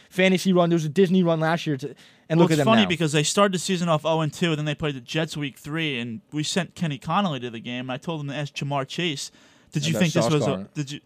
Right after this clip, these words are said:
Speaker 1: Oh.
Speaker 2: no, did you think this was a must-win game for you guys?" And Chase, "I wish we could play the soundbite." Moving forward, we should probably play soundbites. It would definitely enhance the podcast.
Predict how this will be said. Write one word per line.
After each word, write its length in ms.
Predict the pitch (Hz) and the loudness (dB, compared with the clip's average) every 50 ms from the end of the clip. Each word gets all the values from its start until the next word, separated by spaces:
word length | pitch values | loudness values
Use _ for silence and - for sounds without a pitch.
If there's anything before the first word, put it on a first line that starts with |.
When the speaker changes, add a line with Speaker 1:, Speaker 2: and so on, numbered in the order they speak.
| _ _ - | _ _ -4
Speaker 1:
Oh. 200 | 123 113 101 98 | -2 -2 0 0
Speaker 2:
no, 140 | 156 190 170 | 0 2 2
did 140 | 156 139 151 | 0 0 -2
you 80 | 165 | -2
think 200 | 151 - 165 143 | -2 0 -2 -2
this 120 | 156 143 143 | -2 -2 -2
was 120 | 147 127 | -2 -2
a 60 | 135 | -2
must-win 500 | 131 135 143 143 - - - 139 127 107 | -4 -2 -2 -2 -2 -4 -10 -10 -10 -8
game 240 | - 151 170 185 175 | -4 -2 -2 -2 -2
for 120 | 156 - | -4 -8
you 100 | 123 123 | -14 -12
guys?" 400 | 117 120 107 101 98 95 127 - _ _ _ _ _ - | -10 -6 -6 -6 -6 -6 -10 -14 _ _ _ _ _ -14
And 140 | - 135 135 | -14 -12 -10
Chase, 400 | - - 156 151 143 - - 135 123 | -6 -6 -6 -6 -6 -8 -14 -14 -8
"I 60 | 110 143 | -2 0
wish 180 | 196 226 - | 2 2 2
we 80 | 226 151 | 0 -4
could 80 | 147 | -2
play 140 | - 156 139 | 0 0 0
the 60 | 117 | 0
soundbite." 520 | 127 - 147 143 143 135 117 98 87 98 - _ _ _ - - - - | 0 -2 -2 0 -2 -2 -2 -4 -4 -6 -8 _ _ _ -20 -12 -2 0
Moving 220 | 220 262 254 208 | 2 2 2 2
forward, 240 | 151 196 190 170 151 | 4 4 4 4 4
we 60 | 139 139 | 2 -2
should 140 | - - - | -8 -8 -4
probably 300 | 170 160 156 139 143 123 | 0 0 0 0 -2 -10
play 220 | - - 143 135 | -8 -8 -8 -8
soundbites. 460 | 135 - 131 127 123 117 117 110 123 - | -8 -8 -8 -8 -6 -6 -8 -8 -10 -10
It 60 | - | -12
would 100 | 131 117 | -10 -8
definitely 300 | 160 165 160 156 135 127 | -8 -8 -6 -6 -8 -6
enhance 360 | 127 143 151 135 131 131 - | -8 -6 -6 -6 -8 -8 -10
the 40 | - | -12
podcast. 560 | - 139 127 123 - - 139 113 110 139 - | -8 -6 -6 -6 -6 -6 -10 -10 -10 -10 -12